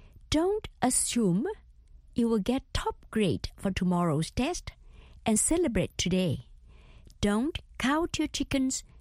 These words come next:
before they are hatched, please. Vậy Mike,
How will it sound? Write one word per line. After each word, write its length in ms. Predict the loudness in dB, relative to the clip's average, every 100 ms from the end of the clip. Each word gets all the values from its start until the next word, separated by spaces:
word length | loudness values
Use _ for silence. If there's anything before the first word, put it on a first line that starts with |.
| -6
before 480 | -2 0 2 2 2
they 140 | 2 2
are 200 | 2 0
hatched, 480 | 0 0 -2 -8 -10 -14 -20 -12
please. 720 | -4 0 2 0 -2 -4 -8 -14 -20 -20 -20 -20 -20 -20 -20 -20 -10
Vậy 300 | -2 0 2
Mike, 520 | 2 0 0 -4 -8